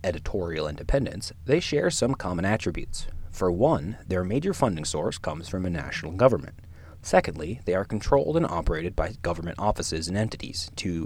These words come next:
advance their development agenda and as a source of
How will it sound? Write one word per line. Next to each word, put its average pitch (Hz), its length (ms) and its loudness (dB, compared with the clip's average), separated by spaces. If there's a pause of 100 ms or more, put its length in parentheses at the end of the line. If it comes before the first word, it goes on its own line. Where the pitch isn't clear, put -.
(120)
advance 90 360 -4
their 82 300 -2 (240)
development 104 640 4
agenda - 720 -2
and 85 100 -4
as 90 140 -4
a 95 60 -6
source - 340 0
of 73 160 -4